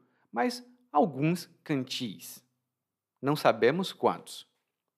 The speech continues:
E o cantil é um tipo de garrafa, é um recipiente que você usa para carregar água.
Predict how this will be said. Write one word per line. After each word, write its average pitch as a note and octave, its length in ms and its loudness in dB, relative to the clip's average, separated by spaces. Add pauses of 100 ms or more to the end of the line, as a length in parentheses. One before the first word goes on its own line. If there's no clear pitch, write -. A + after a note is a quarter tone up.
(960)
E A3+ 100 0
o A#3+ 40 0
cantil A#3+ 840 2 (300)
é G3+ 100 2
um G#3+ 140 2
tipo C#3+ 440 -4
de G#2+ 140 -6
garrafa, A#2+ 760 4 (1120)
é A#2 80 -2
um A#2 80 0
recipiente B2 1080 -4 (520)
que - 140 -6
você G3+ 600 2 (420)
usa D#3 480 -2 (240)
para C3 260 6
carregar C3 840 2
água. G2 480 2